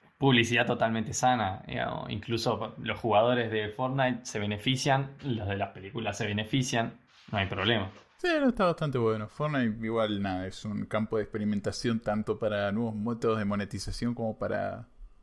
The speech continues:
Speaker 2: muchas otras locuras. Ahora, por ejemplo, lanzaron una suscripción mensual de Fortnite que no solo te da,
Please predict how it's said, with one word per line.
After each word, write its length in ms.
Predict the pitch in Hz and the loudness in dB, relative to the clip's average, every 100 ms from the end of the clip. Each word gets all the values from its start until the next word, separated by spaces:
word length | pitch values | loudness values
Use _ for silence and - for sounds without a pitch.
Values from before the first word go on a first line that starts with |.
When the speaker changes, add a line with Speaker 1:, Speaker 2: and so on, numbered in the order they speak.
| - | -2
Speaker 2:
muchas 360 | 117 110 104 | 0 2 0
otras 220 | 113 110 | 0 0
locuras. 400 | 107 98 127 107 | -2 0 0 2
Ahora, 220 | 110 147 156 | 2 2 0
por 100 | 139 | -2
ejemplo, 260 | 143 151 | -2 0
lanzaron 440 | 143 120 143 131 120 | 0 0 0 0 0
una 200 | 127 120 | 0 -2
suscripción 720 | - 110 104 95 - 151 139 | -2 -4 -4 -6 -4 0 0
mensual 540 | 113 104 - 143 117 | 0 -2 -2 -2 0
de 80 | 104 | -2
Fortnite 400 | - 101 98 - | -4 -2 -4 -6
que 80 | 123 | -6
no 100 | 143 | -4
solo 240 | 156 147 | -2 -2
te 120 | 123 | 0
da, 460 | 120 120 120 107 | 0 2 2 0